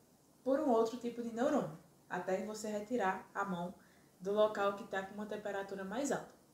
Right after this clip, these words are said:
Então, o que é que vocês vão saber? Que os neurônios sensitivos ou receptores são aqueles que vão transmitir a mensagem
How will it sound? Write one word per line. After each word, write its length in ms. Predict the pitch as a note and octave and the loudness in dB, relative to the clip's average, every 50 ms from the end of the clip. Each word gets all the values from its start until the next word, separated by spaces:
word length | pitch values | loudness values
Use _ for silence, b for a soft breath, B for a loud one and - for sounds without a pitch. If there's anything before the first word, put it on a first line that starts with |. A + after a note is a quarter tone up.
| - - - - | -20 -18 -10 -8
Então, 480 | F#4+ G4 - C#4 C4+ C4+ C#4+ C#4+ B B B B B - | -6 -2 2 2 4 4 2 0 B B B B B -12
o 80 | A3+ A3+ | -2 2
que 60 | B3 | 2
é 80 | A#3 | 4
que 80 | A#3+ A#3 | 4 4
vocês 260 | A3+ A3+ A3+ G#3+ G#3+ | 4 4 2 0 0
vão 100 | G#3 G3+ | -2 -2
saber? 560 | G#3 - G3+ F#3+ F3+ F#3 G3 B3 D4 B B B B B B B B | -4 -2 -2 0 2 4 6 6 4 B B B B B B B B
Que 100 | B D4 | B 0
os 100 | D#4+ D#4 | 0 2
neurônios 440 | D4+ D4+ D4 C4+ B3+ B3+ B3 B3 B3 | 4 4 6 6 6 6 4 4 4
sensitivos 880 | D4+ D#4+ E4+ - F#4 F4+ - - A#3 G#3+ G#3 G3+ G#3 G#3 G#3 - - - - _ _ | 2 0 -2 -2 -4 -4 -4 -4 -6 -6 -6 -8 -10 -10 -10 -12 -14 -16 -20 _ _
ou 400 | - A3+ A#3 C4 D4 - - - - - - | 2 6 6 6 6 6 2 -6 -12 -20 -8
receptores 880 | - - A#3+ A#3 - A3+ G#3+ G#3+ - - G3 F#3 F#3+ F#3+ C4+ - - B B B B B B | -4 -2 -2 0 2 2 2 2 0 0 2 2 2 2 0 -4 -8 B B B B B B
são 220 | - - A#3+ A#3 | 0 4 4 6
aqueles 340 | A#3+ A#3 C4 C4 A#3+ A#3+ - | 6 6 6 4 4 2 2
que 100 | - B3 | 2 2
vão 220 | A3+ A#3 A#3+ A#3+ | 4 4 4 4
transmitir 500 | - C4 C4+ C4+ C4+ C4+ C4+ C4 - A#3+ | 6 6 6 8 6 6 4 4 4 4
a 60 | G#3+ | 2
mensagem 680 | A3 A3 A#3 B3 - - A3 F#3 F3+ F3+ F3 F3 E3+ | 4 4 2 0 2 2 2 2 2 2 -2 -4 -8